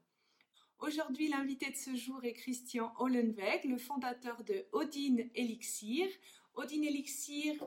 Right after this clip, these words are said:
euh, fabrique vraiment des produits, euh, d'une très, très grande qualité, des essences florales. Ils sont également le partenaire de Mednat cette année pour leur trentième édition.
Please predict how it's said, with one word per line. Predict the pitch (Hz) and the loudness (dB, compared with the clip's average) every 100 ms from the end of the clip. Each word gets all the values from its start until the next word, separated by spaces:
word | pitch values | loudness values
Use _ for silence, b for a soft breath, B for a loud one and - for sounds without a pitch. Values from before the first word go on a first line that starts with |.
| - | -8
euh, | 233 220 | -4 -2
fabrique | 220 - 254 240 262 269 - 220 | -2 0 0 2 0 -4 -8 -10
vraiment | 233 254 269 269 | -4 2 4 6
des | 254 240 | 4 2
produits, | 247 - 254 226 240 240 240 - | -2 -4 -2 0 2 2 0 -6
euh, | 208 202 196 185 | -8 -8 -10 -8
d'une | 208 214 - - | -2 -2 -2 -12
très, | - 339 339 | -4 0 0
très | - 294 | 0 -6
grande | 226 254 240 233 220 190 - | -6 -2 0 2 0 -2 -6
qualité, | 262 262 247 233 285 | 0 2 2 -2 -4
des | 262 226 | -2 -4
essences | 208 214 208 - | -4 -4 -6 -8
florales. | - 254 277 190 185 254 392 B B B B B | -6 -4 -4 -2 0 2 0 B B B B B
Ils | 240 240 | -4 -2
sont | - 339 349 - | -2 -2 -2 -2
également | 262 285 277 277 277 | -4 0 2 2 4
le | 247 - | 4 4
partenaire | - 208 - 262 254 254 247 247 226 202 | 4 4 4 2 4 4 2 -2 -8 2
de | 233 220 - - | 6 6 2 -2
Mednat | 214 277 294 254 247 247 - - - _ _ _ _ _ _ | 0 0 2 6 6 4 -2 -14 -16 _ _ _ _ _ _
cette | - - 339 - | -6 0 2 4
année | 233 202 269 - | 4 4 0 -2
pour | 302 | 0
leur | 233 208 | 2 0
trentième | - 294 302 311 254 | -2 -4 -2 2 4
édition. | 226 202 - - 190 | 4 0 -8 -6 -4